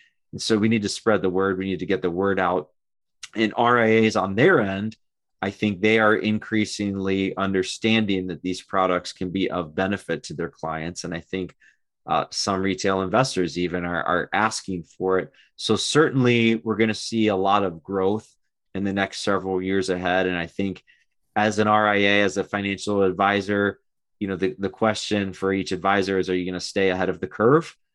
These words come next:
Uh, or are you gonna potentially be left behind by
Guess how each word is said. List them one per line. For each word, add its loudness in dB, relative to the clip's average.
Uh, 2
or -2
are 2
you -4
gonna -4
potentially -2
be 0
left -2
behind -2
by 0